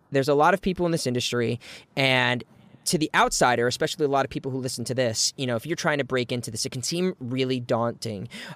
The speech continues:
Um, and maybe for some perceived as, like, a bit of a gatekeep type of scenario. And when I looked at someone like Ryan and the success he was having and the talent that he has,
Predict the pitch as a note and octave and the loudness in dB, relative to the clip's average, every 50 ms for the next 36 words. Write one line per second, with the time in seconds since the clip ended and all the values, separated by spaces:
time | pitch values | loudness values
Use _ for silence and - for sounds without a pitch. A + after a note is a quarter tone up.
0 | _ - C3+ C3+ C3 B2+ C3 B2 - C#3 C3+ C3 C#3+ D#3+ F#3 A3+ G#3 A3 F3 - | _ 0 2 4 4 4 4 2 2 -2 0 2 2 4 4 4 2 0 0 0
1 | - C3 A#2 - C#3+ A#2+ A#2+ A#2+ A2+ - - C3 - - C3+ A2+ - A#2+ A2 A#2+ | 0 0 0 2 0 2 0 -2 -2 -4 -4 -4 -2 0 0 0 -2 -2 -2 -2
2 | A#2 B2 A#2+ A2 C#3+ C#3 C3+ A#2+ C3 A2+ - - C#3 C#3 - _ - - C#3 B2+ | -2 -2 0 0 2 2 4 2 0 -2 0 -2 -2 -2 -4 _ -4 -4 -4 -4
3 | - _ - - C#3+ B2+ A#2 B2 - - B2+ B2 B2 A#2 A#2 A2 G#2 G#2 F2 F#2 | -4 _ -6 -2 -2 -2 0 -2 -2 -2 -2 -2 -2 -2 -2 -2 -2 -4 -6 -8
4 | - - _ - - - - - _ _ - D3 D3 D3 C#3+ C#3 C3+ C3+ C3+ - | -10 -12 _ -16 -16 -16 -16 -20 _ _ 0 2 4 4 4 4 2 0 -2 -6
5 | - _ C3+ C#3 C#3 C#3+ C#3 - - C#3+ C#3+ D3+ E3+ A3+ - - G#3+ E3+ - - | -10 _ -2 0 0 0 -2 -2 2 2 4 6 4 4 4 4 0 2 2 2
6 | D#3 C#3 C3+ B2 B2 A#2 - B2+ B2 A#2+ A#2+ A#2 A#2 A#2 A#2+ B2+ - _ _ _ | 2 2 2 2 0 2 2 2 4 4 4 2 2 0 -2 -4 -8 _ _ _
7 | _ _ _ _ C#3+ C#3 C3 C3 B2+ B2+ B2 - _ _ - C3 B2 B2+ A#2+ - | _ _ _ _ 0 2 4 4 2 0 -2 -6 _ _ -16 -4 -2 0 0 0
8 | C3+ - - D3 C3+ - - C3+ B2+ B2 C#3 C3 B2 A#2+ B2 A#2 A#2 A2+ A2+ - | 0 2 2 2 2 2 0 -4 -2 0 2 2 2 2 0 -2 -2 -2 -4 -2
9 | - C#3 C3+ B2+ B2 A#2+ - B2 A#2+ A#2+ A#2+ A#2+ A#2 A2+ A2+ A2+ A2+ - | 0 0 2 2 2 2 2 2 2 2 2 2 2 2 2 0 0 -4